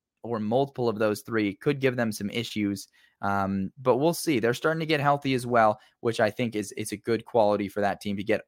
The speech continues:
to get Travis Hunter back, I think would be a big, uh, key for the Buffaloes. Uh, takeaways from the game, Colorado's in a prime position for a bowl game, and I mean that, uh, with the pun. They're in a prime position for a bowl game if you missed that the first time. Uh,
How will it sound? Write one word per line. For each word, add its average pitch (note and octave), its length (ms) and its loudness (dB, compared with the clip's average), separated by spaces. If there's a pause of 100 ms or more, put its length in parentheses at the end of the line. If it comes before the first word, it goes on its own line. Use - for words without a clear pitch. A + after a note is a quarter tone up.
(120)
to - 80 -14
get A2+ 160 -4
Travis A2 340 0
Hunter G2+ 260 -4
back, F#2+ 260 0
I G2 60 -4
think G2 200 -8
would F#2+ 100 -4
be G2 140 0
a F#2 40 -4
big, G2+ 280 2 (360)
uh, G2+ 200 0
key A#2 180 2
for A2+ 80 -2
the G#2+ 80 2
Buffaloes. G2+ 640 2 (320)
Uh, B2 300 8 (320)
takeaways B3 380 6
from A#3+ 100 2
the A#3 60 4
game, A3+ 380 4 (380)
Colorado's A3 480 8
in A3+ 80 6
a G#3 40 0
prime G3+ 300 4
position G#3 460 2
for G3 140 4
a F#3+ 40 4
bowl G3 220 4
game, B2 240 0
and A2+ 80 2
I A#2 80 4
mean C#3+ 280 0
that, C#3+ 300 4 (300)
uh, A#2+ 200 6
with C3+ 200 0
the C3 80 2
pun. A#2+ 360 2
They're A#2 160 2
in A#2 60 4
a G#2+ 60 0
prime C3 560 4
position A#2+ 420 -2
for A#2 140 2
a A2 40 0
bowl A2+ 200 4
game G#2 160 0
if - 100 -10
you A2+ 80 -2
missed G#2+ 200 -2
that G#2+ 120 0
the G#2 60 -16
first G#2+ 280 -2
time. G#2 280 0 (460)
Uh, C3 200 8